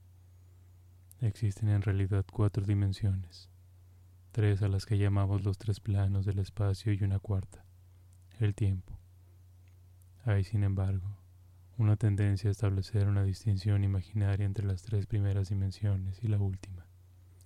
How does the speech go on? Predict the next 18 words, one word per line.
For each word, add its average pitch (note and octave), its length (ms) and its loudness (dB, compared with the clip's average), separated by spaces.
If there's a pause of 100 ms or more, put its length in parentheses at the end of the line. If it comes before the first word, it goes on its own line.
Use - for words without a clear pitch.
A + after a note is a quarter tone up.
(160)
porque A2 260 0
sucede G2+ 440 0
que G#2+ 100 -2
nuestra G2+ 300 0
conciencia G2 640 -2 (580)
se - 160 -4
mueve G2+ 280 4
por G2+ 160 0
intermitencias G2+ 960 0
en G#2+ 80 2
una G2+ 160 2
dirección G2+ 640 0
a F#2+ 60 0
lo F#2+ 140 0
largo F#2+ 340 0
de F#2+ 100 0
la F#2+ 120 0
última, G2 500 -4